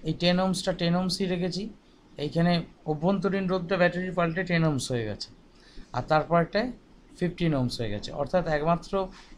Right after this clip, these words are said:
এই ক্ষেত্রে, প্রথম ক্ষেত্রে, প্রথম ছবিটার ক্ষেত্রে তোমার internal রেজিস্ট্যান্সের ভ্যালুটা external রেজিস্ট্যান্সের চেয়ে কম, দ্বিতীয় ছবিটার ক্ষেত্রে সমান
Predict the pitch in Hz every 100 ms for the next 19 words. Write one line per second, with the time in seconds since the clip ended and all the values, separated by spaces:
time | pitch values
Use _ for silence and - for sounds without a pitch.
0 | - - 185 208 208 - 156 170 165 214
1 | 208 190 185 - 190 190 180 - 165 190
2 | 175 175 175 180 160 165 - 156 165 170
3 | - - - - - - - - _ _
4 | - - - - 160 151 151 151 - -
5 | - - - 151 165 180 180 180 175 175
6 | 175 185 170 180 156 165 165 165 175 170
7 | 165 143 120 - 170 165 160 151 - 160
8 | 156 160 - 156 131 147 170 196 - -
9 | - _ - - - - - - 113 139
10 | 151 180 185 180 180 175 180 170 175 170
11 | - 175 170 165 156 - - - - -
12 | - - - 165 180 196 208